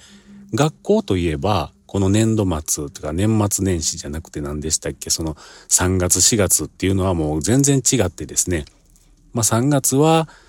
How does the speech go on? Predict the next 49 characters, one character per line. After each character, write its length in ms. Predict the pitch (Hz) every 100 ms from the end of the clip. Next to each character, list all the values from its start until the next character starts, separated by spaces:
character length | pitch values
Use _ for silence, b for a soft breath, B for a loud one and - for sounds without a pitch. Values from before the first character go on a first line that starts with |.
| b b -
え 120 | 87
ー、 40 |
卒 300 | 87 98 -
業 200 | 90 87
し 100 | 85
て 160 | - 123
い 40 |
く 140 | 110 110
子 140 | 117
が 100 | 113
い 80 | 127
た 160 | -
り 100 | 139
と 120 | 101 85
か、 320 | - - - _ _ _ -
ね。 180 | 139 139 b b b
で、 100 | -
四 160 | 123 -
月 280 | 151 139 139
は、 300 | 160 127 85 b b b b
え 160 | 85 82
ー、 40 |
右 220 | 90 104
も 140 | 104 85
左 320 | 85 85 107
も 160 | 131 104
わ 100 | 107
か 120 | 110
ら 100 | 95
へ 200 | 90 85
ん、 140 | 80
ま 140 | - 95
た 160 | 90
新 220 | 92 101 104
し 160 | -
い 40 | 82
新 300 | - 87 101
入 140 | 123
生 220 | - 82
が 100 | 73
入 160 | 76 85
っ 20 |
て 200 | - 101
き 100 | -
た 100 | -
り 120 | 127
だ 120 | 92
と 100 | 82
か、 240 | 76 80